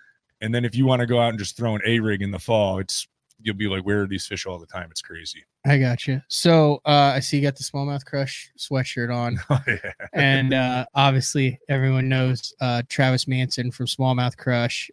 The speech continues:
Speaker 2: uh, one of my good buddies, guides up on Thousand Islands. So you're guiding, do you guide, how do, how does that work? Do you do independent guiding? Do you guide with him? Is it a team deal? Is it a little bit of both?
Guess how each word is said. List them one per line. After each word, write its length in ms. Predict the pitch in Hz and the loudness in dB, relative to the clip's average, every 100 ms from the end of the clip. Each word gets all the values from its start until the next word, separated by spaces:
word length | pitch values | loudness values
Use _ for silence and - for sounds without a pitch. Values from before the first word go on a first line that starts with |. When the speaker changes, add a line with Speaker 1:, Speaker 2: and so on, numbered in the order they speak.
| - | -2
Speaker 2:
uh, 240 | 127 123 | 0 0
one 160 | 123 127 | 0 0
of 60 | |
my 140 | 127 127 | 0 0
good 180 | 123 120 | 0 -4
buddies, 340 | 123 120 120 | -4 -4 -4
guides 360 | - 123 127 120 | -2 0 2 0
up 180 | 123 - | -2 2
on 380 | 123 120 117 - _ | 2 2 -4 -10 _
Thousand 360 | - 120 120 127 | -2 0 0 0
Islands. 640 | 120 120 120 117 117 - - | 0 -2 -2 -4 -4 -6 -4
So 560 | - 135 127 123 120 - _ _ - | 0 2 2 2 -2 -6 _ _ -2
you're 560 | 135 156 160 160 147 - 131 | 4 6 6 4 2 -4 0
guiding, 520 | 135 139 135 123 120 | 2 4 2 0 -2
do 120 | 131 | 2
you 160 | 139 151 | 4 4
guide, 500 | 156 147 143 135 131 _ _ _ _ | 4 4 2 0 -4 _ _ _ _
how 120 | 165 | 4
do, 80 | 175 - | 4 2
how 100 | 160 | 2
does 140 | 160 147 | 4 2
that 160 | 139 | 0
work? 220 | 135 131 | 2 0
Do 100 | 123 | 0
you 60 | 147 | 0
do 180 | 139 139 | 2 2
independent 480 | 131 123 165 180 165 | 0 2 4 4 4
guiding? 420 | 170 165 160 151 | 4 4 2 0
Do 80 | 131 | -2
you 80 | |
guide 260 | 127 131 127 | 0 0 0
with 240 | 143 170 | 2 2
him? 320 | - 160 156 143 | 2 0 2 0
Is 140 | 131 | -2
it 100 | 135 | -2
a 240 | 127 127 120 _ | -2 -4 -6 _
team 340 | - 190 185 175 | -4 0 2 2
deal? 380 | 170 165 160 139 | 2 2 2 0
Is 160 | 131 | -2
it 100 | 131 | -2
a 60 | 123 | -2
little 240 | 143 156 | 0 2
bit 260 | 147 151 135 | 2 0 0
of 180 | - 120 | -4 -2
both? 560 | 120 160 170 160 - | 2 2 4 2 -2